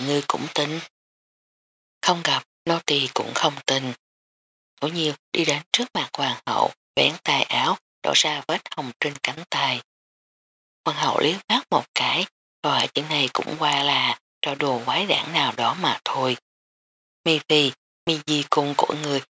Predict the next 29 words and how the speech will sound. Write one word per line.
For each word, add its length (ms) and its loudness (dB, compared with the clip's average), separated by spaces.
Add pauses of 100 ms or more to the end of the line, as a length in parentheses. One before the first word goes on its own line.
(120)
đại 160 4
khái 280 2
là 340 2 (180)
có 160 0
nội 300 -4
quỷ, 260 0 (640)
nên 340 2
trở 160 2
về 180 0 (100)
chỉnh 200 -2
đốn 300 0
mới 180 0
đúng. 260 0 (680)
Đến 280 0
rửa 160 0
ngọc 220 -4 (180)
cung 180 -2
của 140 4
bản 220 0
cung 220 2
làm 180 2 (120)
chi? 280 2 (800)
Sau 120 2
đó 260 0 (180)
các 180 -4
bộ 160 2 (100)
phấn 200 -4
phấn 160 2 (120)
tài. 320 2